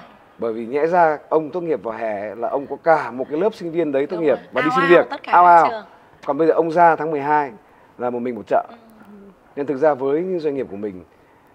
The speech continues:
Speaker 1: phải chia sẻ với, với các bạn là ngày xưa khi khởi nghiệp ấy, là mình thành lập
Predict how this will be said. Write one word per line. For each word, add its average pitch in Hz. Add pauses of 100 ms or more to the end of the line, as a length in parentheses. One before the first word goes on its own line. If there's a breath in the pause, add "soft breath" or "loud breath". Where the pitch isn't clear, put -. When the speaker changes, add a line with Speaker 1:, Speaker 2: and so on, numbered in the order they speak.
(540 soft breath)
Speaker 1:
phải 98
chia 143
sẻ 104
với, 143
với 143
các 160
bạn 110
là 98 (420 soft breath)
ngày 113
xưa 151
khi 143
khởi 110
nghiệp 107
ấy, 127 (500)
là 98
mình 110
thành 107
lập 110